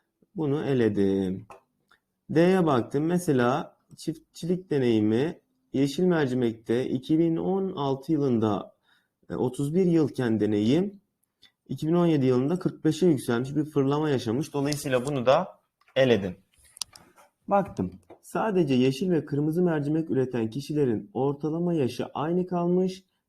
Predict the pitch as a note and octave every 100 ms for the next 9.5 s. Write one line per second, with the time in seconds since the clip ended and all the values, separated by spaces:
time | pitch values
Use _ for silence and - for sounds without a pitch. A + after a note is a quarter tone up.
0 | - C#3+ F#3 F3 D3+ B2+ C3+ F#3 G3 -
1 | _ _ - B2 C3 B2+ B2 B2 A2 -
2 | G2+ F#2+ F#2 F#2 A2 D#3 G#3+ _ _ _
3 | _ _ _ _ - - G3 F#3+ C#3+ B2
4 | D#3+ G#3+ - - - B2 C3 C#3 - G3+
5 | F3+ F#3+ F3+ D#3 D3+ E3 D3+ C#3 C#3+ D#3+
6 | D3+ - _ G#2+ G#2 A2 G2+ G2 F2+ G2+
7 | C3 D3 D#3 D3+ C#3 C#3+ D3 G#2+ - _
8 | _ _ A#2+ A#2 A2+ A2+ A#2 A2+ G#2+ G#2
9 | C3 D3+ C#3+ B2 G2